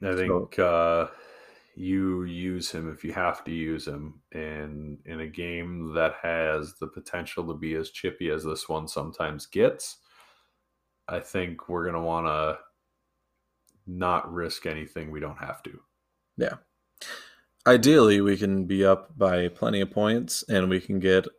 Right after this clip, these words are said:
Speaker 2: all of our important players off the field early enough, and we can start our, start our rest early and, uh, head into Thanksgiving weekend without having to worry about playing a game.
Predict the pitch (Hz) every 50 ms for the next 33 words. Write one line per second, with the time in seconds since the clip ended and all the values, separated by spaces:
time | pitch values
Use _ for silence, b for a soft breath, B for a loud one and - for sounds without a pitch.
0 | _ - 101 95 92 92 92 95 92 95 95 90 92 95 92 92 92 90 90 90
1 | 90 90 90 90 - - - - - 98 90 - 113 117 113 98 - 110 104 104
2 | 104 98 101 101 98 - - - - 104 104 110 117 120 123 123 127 - - -
3 | 101 104 110 113 113 113 110 113 120 123 120 - - - _ _ - - 98 95
4 | 92 92 92 92 92 90 87 90 90 92 90 90 90 90 87 87 _ _ _ _
5 | _ - - - - 101 92 95 92 95 95 92 92 90 90 87 85 - B B
6 | B B B B B B B B B B B B B B B B B B B B
7 | _ - - - - 113 113 113 110 110 107 101 101 104 104 110 117 - - -
8 | - - _ _ - 147 123 113 107 110 101 104 110 107 110 113 123 123 123 113
9 | - - - - - 107 95 92 92 92 92 90 90 92 92 90 90 90 104 101
10 | 98 98 98 95 - 101 95 90 - 104 98 95 95 - 110 104 98 98 95 92
11 | 98 101 98 - 98 95 92 92 90 101 95 95 95 95 95 95 92 90 95 98
12 | 92 95 92 - - 104 98 95 92 90 92 98 95 87 92